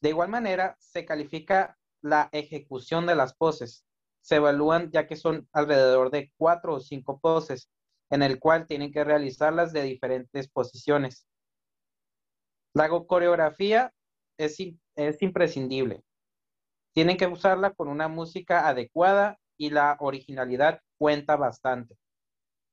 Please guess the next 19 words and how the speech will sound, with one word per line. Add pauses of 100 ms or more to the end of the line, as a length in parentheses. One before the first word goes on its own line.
(340)
De
cada, (300)
cada
atleta
tiene
cierto
tiempo
para
lucirse
en
el
escenario (520)
y
ser
juzgados, (400)
vaya,
por
los
jueces.